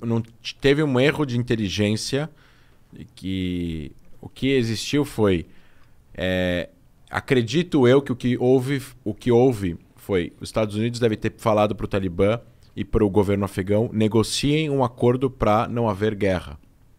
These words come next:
E o que o Talibã falou quando os Estados Unidos tava, é, batendo em retirada foi falar pro governo afegão, "Vocês têm, de-, vocês devem ter quarenta e oito horas, setenta e oito horas pra deixar o poder,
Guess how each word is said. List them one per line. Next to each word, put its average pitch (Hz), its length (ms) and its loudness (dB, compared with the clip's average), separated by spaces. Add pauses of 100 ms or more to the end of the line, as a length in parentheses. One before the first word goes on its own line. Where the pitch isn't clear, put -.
(960)
E 101 80 2
o 101 40 2
que - 140 2
o 143 40 0
Talibã 127 420 4
falou 107 500 2 (500)
quando 107 180 0
os 101 80 0
Estados 113 340 0
Unidos 107 220 -2
tava, 104 320 0 (120)
é, 101 160 0
batendo 98 400 0
em - 20 0
retirada 123 520 2
foi 113 360 4
falar 107 300 0
pro 110 120 -2
governo 101 300 0
afegão, 127 460 0
"Vocês 127 320 -2
têm, 120 240 -2
de-, 110 160 -4
vocês 113 320 -4
devem 110 240 0
ter 107 240 0
quarenta 98 400 -4
e 104 40 -2
oito 95 200 -4
horas, 95 180 -2
setenta 95 320 -8
e - 20 -2
oito 95 140 -2
horas 98 240 0
pra 104 200 -4
deixar 101 360 -2
o 95 60 0
poder, 117 380 -2